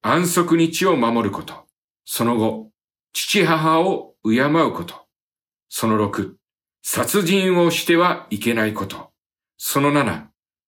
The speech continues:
姦淫をしてはいけないということ。その八、盗んではいけないこと。その九、偽証してはいけない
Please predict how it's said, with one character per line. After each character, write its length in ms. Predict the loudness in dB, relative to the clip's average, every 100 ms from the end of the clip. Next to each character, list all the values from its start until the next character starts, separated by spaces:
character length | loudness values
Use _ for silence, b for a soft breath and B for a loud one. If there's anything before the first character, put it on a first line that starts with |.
| _
姦 260 | -4 0 0
淫 320 | 2 2 2
を 60 | 2
し 120 | 2
て 100 | 2
は 160 | 4
い 80 | 2
け 140 | 2 2
な 140 | 2
い 180 | -2 -2
と 120 | -2
い 120 | -2
う 80 | -4
こ 120 | -8
と。 100 | -12 -16 _ _ _ _ _ _ _ -8
そ 200 | -2 0
の 100 | 0
八、 480 | -2 -2 -2 -4 -18 _ _ _
盗 360 | 0 0 2 2
ん 140 | 2
で 100 | 2
は 360 | 2 2 -2 -12 -12
い 140 | -6
け 140 | -2 0
な 140 | 0
い 80 | -4
こ 120 | -6
と。 220 | -10 -14 _ _ _ _ _ _ _ _
そ 180 | -2 0
の 140 | 0
九、 400 | 0 0 0 -8 _ _ _ _ -8
偽 220 | -2 0
証 320 | 2 2 2
し 120 | 2
て 120 | 2 4
は 400 | 2 -2 -10 _
い 100 | -8
け 180 | -4 -2
な 140 | 0
い 220 | -2 -4